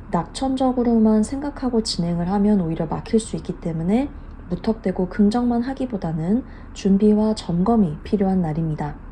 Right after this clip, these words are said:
오늘은 무언가 시작하거나 진행하기에는 의욕이나 의지가 다소 부족한 날이에요.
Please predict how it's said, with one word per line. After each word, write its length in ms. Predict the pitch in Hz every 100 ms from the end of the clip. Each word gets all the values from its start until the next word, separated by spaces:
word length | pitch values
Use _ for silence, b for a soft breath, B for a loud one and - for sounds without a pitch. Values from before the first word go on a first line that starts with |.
| - - - -
오늘은 420 | 190 196 202 196
무언가 420 | 170 190 226 233
시작하거나 840 | 220 - 294 320 - 262 247 233 226
진행하기에는 1040 | - 175 165 170 233 247 220 170 208 185 - B B
의욕이나 680 | 185 180 262 262 233 214 208
의지가 580 | 180 170 185 - 226 190
다소 360 | 185 165 - 175
부족한 600 | - 185 240 233 202 196
날이에요. 600 | 156 156 160 151 170 175